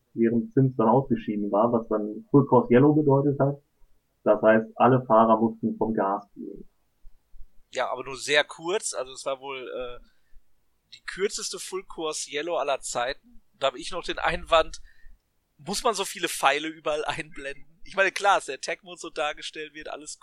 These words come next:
Speaker 2: cool. Aber dass dann auch noch die, äh, Gelbphasen mit Pfeilen oben und unten im Bildschirm dargestellt wurden. Da habe ich, äh, kurzzeitig an die Simpsons-Folge gedacht mit Meister Glanz.
Speaker 1: <laughs>
Speaker 2: Aber gut.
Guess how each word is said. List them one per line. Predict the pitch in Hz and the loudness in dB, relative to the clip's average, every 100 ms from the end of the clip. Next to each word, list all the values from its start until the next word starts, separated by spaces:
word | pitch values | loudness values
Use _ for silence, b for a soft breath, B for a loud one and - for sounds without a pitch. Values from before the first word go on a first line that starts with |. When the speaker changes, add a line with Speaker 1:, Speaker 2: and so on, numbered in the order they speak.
| - | -20
Speaker 2:
cool. | 147 151 160 b b b - | -20 -20 -20 b b b -12
Aber | |
dass | 131 | -8
dann | 160 143 | -8 -6
auch | 156 | -6
noch | 151 | -6
die, | - 139 139 131 | -6 -12 -10 -8
äh, | 127 123 120 117 113 _ _ - | -8 -10 -12 -14 -18 _ _ -6
Gelbphasen | 156 185 - - 113 117 - - | -4 -4 -8 -6 -4 -4 -8 -18
mit | 123 | -16
Pfeilen | - 151 151 139 | -2 -2 -2 -8
oben | 151 147 | -16 -16
und | - | -20
unten | 151 135 | -20 -20
im | 120 | -20
Bildschirm | 123 143 - 123 - | -20 -14 -14 -14 -14
dargestellt | 110 113 - 113 117 _ | -14 -14 -16 -16 -20 _
wurden. | 120 127 147 _ - - _ _ _ | -16 -16 -16 _ -20 -20 _ _ _
Da | 139 | 2
habe | 170 | 2
ich, | 202 202 | 2 0
äh, | 190 180 180 | 2 2 0
kurzzeitig | - 226 - 208 196 | -2 -2 2 2 2
an | 185 | -2
die | 175 | -2
Simpsons-Folge | - 180 - 143 - 135 131 123 | -4 -4 -10 -12 -4 -2 -2 -10
gedacht | 127 123 135 - | -12 -6 -6 -6
mit | 135 139 | -20 -10
Meister | 135 - 127 | -10 -8 -12
Glanz. | 131 127 - - - | -8 -8 -8 -16 2
Speaker 1:
<laughs> | 151 - 135 123 117 - - - - - - - - - | 2 4 4 6 4 2 -10 -12 -10 -10 -10 -10 -8 -6
Speaker 2:
Aber | 127 131 131 | -4 -4 -4
gut. | 127 113 - | -10 -12 -16